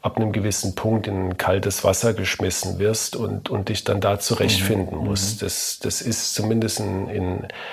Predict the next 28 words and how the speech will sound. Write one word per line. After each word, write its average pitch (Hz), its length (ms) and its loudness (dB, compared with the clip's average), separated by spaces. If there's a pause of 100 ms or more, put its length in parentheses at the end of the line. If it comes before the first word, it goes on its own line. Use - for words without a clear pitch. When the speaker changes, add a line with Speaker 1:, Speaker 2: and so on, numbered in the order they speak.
(200)
Speaker 1:
unserem 98 560 2
System 107 920 2
hier 110 260 0
in 95 120 2
Mitteleuropa 104 1040 4 (440)
Speaker 2:
Hat 95 200 -2
sich - 160 -6
nicht 101 100 6
Speaker 1:
immer, 117 300 10
Speaker 2:
geändert. - 260 0
Speaker 1:
immer 123 260 10
das - 240 0
Gleiche. 90 600 0 (380)
Speaker 2:
Ja. 101 80 -2
Speaker 1:
Ja. 101 80 0 (320)
Speaker 2:
Wenn 110 100 2
du 120 60 8
jetzt 117 180 2
dieses 110 340 2
eine 110 220 2
Jahr, 110 460 6
äh, - 80 2
P - 220 -2
J 107 140 6
hinter - 340 2
dich 139 260 -2
gebracht - 480 4
hast, 135 300 6